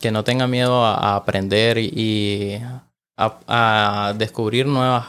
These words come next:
nuevas cosas, ¿verdad? De, de, de conocimientos, porque todo es importante en esta vida. Entonces, yo creo que siempre estar abiertos a seguir aprendiendo es muy importante. Y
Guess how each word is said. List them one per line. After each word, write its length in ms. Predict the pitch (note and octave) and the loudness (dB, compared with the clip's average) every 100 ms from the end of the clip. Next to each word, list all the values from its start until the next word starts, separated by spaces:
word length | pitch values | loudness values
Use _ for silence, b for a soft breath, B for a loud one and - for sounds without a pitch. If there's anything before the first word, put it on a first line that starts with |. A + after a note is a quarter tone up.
| - | -6
nuevas 240 | A#2 B2 - | -2 -2 -2
cosas, 300 | B2 C3 A2+ | -4 0 0
¿verdad? 440 | G#2 A2 A#2 A2 | 2 2 2 2
De, 180 | G#2+ G#2+ | 2 -2
de, 20 | |
de 400 | A2+ G#2+ G#2 G2+ - | 0 0 0 0 -2
conocimientos, 720 | A2+ A2+ G#2 G#2 A2+ A#2 A2 | -2 0 -2 0 0 -2 -6
porque 440 | A2 - G#2 - b b b _ - | -8 -4 -6 -6 b b b _ -2
todo 240 | D3+ D#3+ | 2 2
es 60 | D#3 | 2
importante 640 | C#3+ C3+ A#2 G#2+ A2+ A2 | 0 -2 -2 -2 -2 -4
en 60 | G#2 | -6
esta 260 | G#2+ G2+ | -2 -2
vida. 400 | G#2+ A2 G#2+ A#2+ - _ | -2 -4 -6 -8 -16 _
Entonces, 800 | A2+ - G#2+ - A2+ G#2+ - A2 | -8 -4 -4 0 2 2 0 -2
yo 140 | A2+ | -2
creo 200 | A2+ G#2+ | 0 0
que 540 | - G#2+ G2+ - - - | 2 2 2 -2 -6 -8
siempre 300 | - B2 C#3 | -2 0 0
estar 240 | C3 C3 | 0 2
abiertos 440 | B2 A2+ A#2+ B2 A#2+ | 2 2 0 -2 -4
a 80 | A2+ | -2
seguir 280 | A2 A2+ A2 | -2 0 0
aprendiendo 640 | - G3+ G#3 G#3 G#3 A2 | 0 -4 -2 -4 -4 -4
es 120 | A#2 | -4
muy 160 | B2 B2 | -2 0
importante. 720 | A#2+ G#2 - G#2+ A2 G#2+ A2+ b b b b b _ | 0 -2 -2 0 0 -2 -8 b b b b b _
Y 280 | B2+ B2 | 0 4